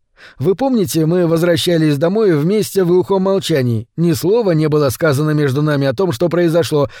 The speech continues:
или, лучше сказать, о том, что вообразил каждый из нас.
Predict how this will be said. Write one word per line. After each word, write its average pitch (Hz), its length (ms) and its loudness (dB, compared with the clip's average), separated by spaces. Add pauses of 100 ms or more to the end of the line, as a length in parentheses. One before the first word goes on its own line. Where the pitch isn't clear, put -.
(100)
или, 139 220 0
лучше 127 360 -2
сказать, 135 420 -2 (280)
о 113 120 -2
том, 135 180 -2
что 147 280 -2 (200)
вообразил 156 800 2
каждый 127 440 0
из 123 100 0
нас. 107 300 -6